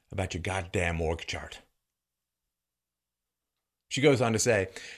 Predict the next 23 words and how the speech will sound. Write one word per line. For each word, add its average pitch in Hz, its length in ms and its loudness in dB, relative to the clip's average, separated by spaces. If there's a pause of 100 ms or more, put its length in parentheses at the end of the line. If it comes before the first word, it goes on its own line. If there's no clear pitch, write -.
(100)
"In 175 140 8
my 180 160 6
childhood, 147 460 2
these 156 160 4
distinctions 156 520 0
did 151 120 0
not 196 180 4
exist 247 340 4
for 165 100 -2
me. 110 220 -2 (280)
The - 80 2
people 247 280 4
who 262 120 6
came 165 460 4
to 143 120 2
our 117 100 4
Bronx 151 360 0
apartment 139 440 -4 (560)
or 151 220 8
were 156 100 8
present 156 420 0
at 147 100 -6
the 117 160 -4